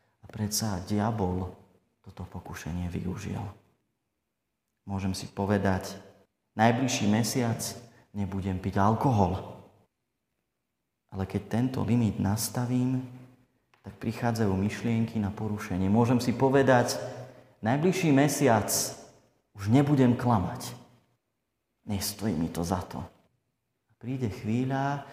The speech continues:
kedy som v pokušení zaklamať aj tým najbližším. Každý z nás môže pokračovať tým svojim pokušením.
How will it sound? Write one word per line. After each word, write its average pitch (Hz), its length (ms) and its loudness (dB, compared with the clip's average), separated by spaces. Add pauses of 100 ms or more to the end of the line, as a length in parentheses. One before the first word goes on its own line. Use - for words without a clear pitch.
(180)
kedy 127 180 -2
som 131 220 -2
v 123 160 -4
pokušení 127 640 0 (580)
zaklamať 131 840 -4
aj 131 160 0
tým 147 160 0
najbližším. 147 680 -2 (1500)
Každý 104 220 -4
z 104 100 -2
nás 104 240 0
môže 104 320 0 (800)
pokračovať 98 720 -6
tým 92 160 -6
svojim 90 540 -4 (640)
pokušením. 98 720 -10